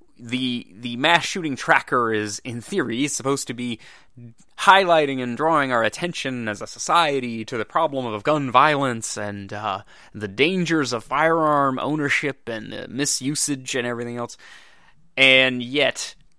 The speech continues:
they've continued to post these stories frequently, and every time you open the comments section on Facebook, and it's just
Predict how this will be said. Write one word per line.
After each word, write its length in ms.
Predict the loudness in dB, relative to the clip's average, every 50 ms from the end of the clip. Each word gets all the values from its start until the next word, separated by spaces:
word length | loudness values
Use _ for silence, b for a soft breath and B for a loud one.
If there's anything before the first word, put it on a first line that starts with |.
| -2
they've 220 | 0 0 0 0 -2
continued 640 | -6 -8 -8 -8 -8 -6 -6 -6 -6 -8 -8 -8 -10
to 60 | -10
post 380 | -8 -6 -4 -4 -4 -4 -6
these 200 | -8 -8 -10 -8
stories 600 | -10 -8 -6 -4 -4 -4 -6 -8 -12 -14 -14 -16 -16 -18 -18
frequently, 760 | -10 -2 0 2 2 2 -2 -8 -12 -12 -14 -16 -16 -16 -12 -6 -4
and 220 | -4 -4 -4 -6 -2 -2
every 380 | -2 -2 -2 -6 -8 -10 -10
time 800 | -10 -14 -16 -10 -4 -2 0 2 2 2 2 0 -2 -6 -12 -16 -16 b b b b b b b b b -8
you 200 | -4 -2 0 2
open 400 | 2 2 2 0 -2 -4 -4 -6
the 80 | -6
comments 640 | -8 -10 -8 -2 0 0 2 2 0 -4 -6 -6 -8
section 580 | -10 -6 -6 -6 -6 -6 -8 -12 -12 -14 -18 -18 -18
on 140 | -16 -16 -18
Facebook, 640 | -10 -4 -2 -2 -2 -2 -8 -14 -16 -18 -18 -18 -20 -20 -20 b b b b b b b b b 2
and 520 | 4 6 8 8 8 6 4 2 0 -4 -8 -10 -4 0
it's 440 | 0 0 0 0 -4 -8 -8 -10 -12 -16 -16
just 680 | -12 -8 -2 0 2 2 2 0 -4 -8 -8 -10 -12 -16